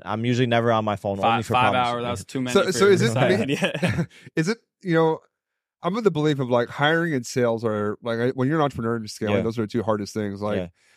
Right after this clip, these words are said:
Speaker 3: I struggle with hiring. Like, I
Speaker 1: Yeah.
Speaker 3: hired four people. Like, I believe in hire fa-, I, I believe, at least in this stage of my business, hire fast, fire fast,
Speaker 1: Yeah.
Speaker 3: right? It's too hard to, like, go through that entire process. Like,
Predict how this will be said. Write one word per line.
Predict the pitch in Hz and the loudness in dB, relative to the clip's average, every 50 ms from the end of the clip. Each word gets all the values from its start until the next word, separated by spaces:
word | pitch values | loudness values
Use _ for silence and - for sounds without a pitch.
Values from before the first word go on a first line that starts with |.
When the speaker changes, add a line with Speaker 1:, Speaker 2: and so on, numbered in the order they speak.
| _ - | _ -2
Speaker 3:
I | 117 143 185 | 2 2 2
struggle | 190 - 185 170 139 | 4 4 4 4 4
with | 135 127 113 | 4 2 2
hiring. | 113 120 120 120 117 110 110 104 | 2 2 2 2 0 -2 -2 -4
Like, | 104 107 107 113 107 | -4 -4 -4 -4 -4
I | - 120 139 151 156 | -2 0 0 0 0
Speaker 1:
Yeah. | 151 98 92 | 0 -2 -4
Speaker 3:
hired | 87 135 127 131 127 127 117 117 | -4 -2 -2 -2 -2 -4 -6 -4
four | - 131 127 120 | -2 0 0 0
people. | 123 120 113 120 123 - | 0 -2 -2 -2 -2 -2
Like, | - 120 127 127 - - | 0 0 0 0 0 2
I | 143 165 | 2 2
believe | 165 156 156 156 147 139 | 2 2 0 2 2 2
in | 135 123 | 2 0
hire | 113 117 120 117 113 113 | 2 2 0 0 0 -2
fa-, | 104 - 110 101 - _ _ | -2 -4 -4 -4 -6 _ _
I, | - 127 143 127 143 | -2 -2 0 2 2
I | 151 | 0
believe, | 147 139 139 135 139 135 127 - | 0 0 0 0 0 0 -2 -4
at | - 123 | -6 -6
least | 139 170 - | -6 -6 -6
in | - 127 | -6 -6
this | 120 127 | -6 -4
stage | - - 120 113 110 107 | -2 -2 -2 -2 -2 -4
of | 113 | -4
my | 107 104 104 104 101 104 101 - _ _ _ _ _ | -2 -2 0 0 0 -2 -4 -6 _ _ _ _ _
business, | - 117 113 104 110 101 - _ _ | 0 0 0 0 -4 -8 -10 _ _
hire | - - 127 127 123 | -2 0 0 0 2
fast, | - 127 113 113 - | 2 2 2 2 2
fire | - 110 104 95 90 | 0 0 0 0 -2
fast, | 95 82 78 80 92 - - 92 | -6 -8 -8 -8 -12 -14 -6 -2
Speaker 1:
Yeah. | 98 - | 0 0
Speaker 3:
right? | 113 95 87 - - - - _ | 0 0 -4 -10 -18 -20 -12 _
It's | - 131 - - | -8 -8 -6 -4
too | - 180 170 | -2 0 2
hard | 156 151 147 147 147 | 4 4 4 4 4
to, | 135 131 | 2 2
like, | 117 117 110 107 107 - _ _ _ _ _ _ | 2 2 0 0 -4 -6 _ _ _ _ _ _
go | - 139 | 2 2
through | 135 127 131 | 2 2 2
that | 120 120 | 0 0
entire | 117 117 113 127 120 117 113 | 0 -2 -2 0 0 0 0
process. | 104 107 117 107 110 110 - 120 110 107 - | 0 0 0 0 0 -2 -4 -4 -4 -4 -2
Like, | 117 110 107 104 | -2 -2 -2 -4